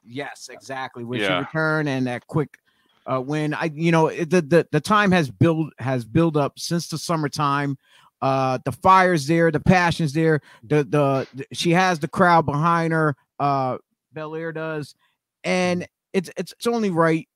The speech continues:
Speaker 1: for, for her to walk away WrestleMania. This, this is her WrestleMania moment.
Speaker 3: Right.
Speaker 1: This has to be.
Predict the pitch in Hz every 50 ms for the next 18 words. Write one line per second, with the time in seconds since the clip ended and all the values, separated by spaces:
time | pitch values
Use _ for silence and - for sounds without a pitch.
0 | _ _ _ _ _ _ _ _ - - 170 160 156 151 147 139 - - _ _
1 | _ _ _ _ _ _ _ - 143 143 139 139 190 196 175 160 156 156 147 _
2 | _ _ - 151 151 147 175 180 180 165 - 170 170 165 151 143 139 127 120 135
3 | 165 175 - - 180 165 160 165 156 151 147 139 127 104 87 107 - 170 202 202
4 | - _ _ _ - 185 202 202 226 202 160 202 185 170 160 170 165 - 175 160
5 | 156 151 147 147 139 135 135 127 120 113 101 92 - - _ _ _ _ _ _
6 | _ - 131 131 120 113 151 143 - 143 135 135 123 - - 117 87 87 82 76